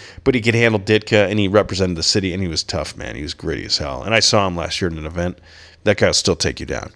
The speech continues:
He is not afraid. Um, so they rep Green Bay. They, they always do a good job of, uh,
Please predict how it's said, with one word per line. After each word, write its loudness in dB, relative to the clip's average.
He 0
is 0
not -2
afraid. -6
Um, 0
so -4
they 2
rep 2
Green 0
Bay. 2
They, -6
they 2
always 2
do 0
a 0
good -2
job 2
of, -4
uh, -4